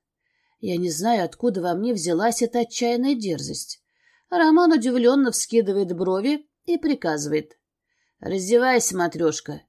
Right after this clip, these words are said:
я покажу тебе, от чего у меня встает колом». Ох, боже! Вот, значит, как в этом клубе проводится собеседование.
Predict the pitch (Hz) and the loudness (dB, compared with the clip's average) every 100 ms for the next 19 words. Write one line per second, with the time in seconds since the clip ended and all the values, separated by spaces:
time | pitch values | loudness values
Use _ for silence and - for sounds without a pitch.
0 | _ _ _ 269 262 285 277 233 208 170 | _ _ _ -4 0 0 0 -2 0 0
1 | 226 254 220 175 220 254 214 214 190 - | 0 0 -2 2 2 2 -2 -6 -6 -4
2 | 175 165 214 214 190 185 185 - 170 156 | -4 0 0 0 -2 -4 -4 -2 2 4
3 | 165 - 156 180 160 139 - _ _ _ | 2 -2 0 0 0 -4 -12 _ _ _
4 | _ _ _ - 170 - 151 180 185 160 | _ _ _ -8 -8 -8 -12 -8 -6 -6
5 | 143 - - _ _ _ _ _ _ 302 | -8 -12 -16 _ _ _ _ _ _ -4
6 | 277 294 180 208 208 214 190 233 220 220 | 2 2 0 -2 -2 -4 -4 -2 -2 -2
7 | 220 240 233 311 302 302 294 277 262 269 | 0 0 0 0 2 0 0 0 0 0
8 | 254 269 - 294 294 - 311 185 151 160 | -2 -4 -4 -2 -2 -2 -2 -2 -2 -4
9 | 151 - | -4 -10